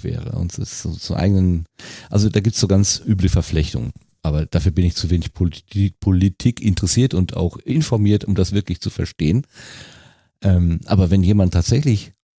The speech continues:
sich damit auseinandersetzt, was die Menschen interessiert und umtreibt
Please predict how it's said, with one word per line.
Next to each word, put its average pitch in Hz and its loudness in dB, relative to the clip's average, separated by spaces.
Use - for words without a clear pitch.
sich 98 0
damit 85 -2
auseinandersetzt, 107 2
was 90 0
die 85 -2
Menschen 107 2
interessiert 87 0
und 85 -2
umtreibt 80 -4